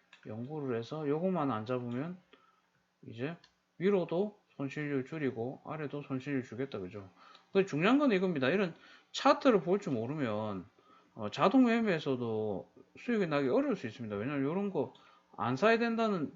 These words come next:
저만의 룰이나 철학이 있기 때문에 이제 요거, 요거 저쪽 안에서 접목만 시키면 이제 요런 거를 없앨 수 있거든요. 그리고 오늘 팔천 원만 손해를 안 봤어도 큰 손해는 없었어요. 그죠?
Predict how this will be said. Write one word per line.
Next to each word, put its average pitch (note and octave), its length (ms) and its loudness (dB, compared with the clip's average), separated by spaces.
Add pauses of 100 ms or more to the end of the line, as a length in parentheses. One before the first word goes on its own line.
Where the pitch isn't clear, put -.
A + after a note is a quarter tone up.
저만의 E3+ 680 2
룰이나 F#3+ 360 0
철학이 C4 360 4
있기 G3 160 -2
때문에 D3 540 0 (380)
이제 C3 200 4
요거, E3 360 0
요거 F3+ 280 4
저쪽 F3+ 340 2
안에서 E3+ 320 0
접목만 B3+ 480 6
시키면 A#2+ 440 -4
이제 A#2 100 -4
요런 D3+ 360 -2
거를 B2 200 0
없앨 A2 280 2
수 G3+ 140 -8
있거든요. G2 520 -8 (560)
그리고 G#3+ 240 2
오늘 A#3 160 4
팔천 C#4 380 4
원만 D#3+ 440 2 (380)
손해를 F3 280 2
안 G#2 160 2
봤어도 C3+ 440 -2
큰 B3 160 -2
손해는 A#3+ 300 2
없었어요. G2+ 360 -6
그죠? F#2 300 -10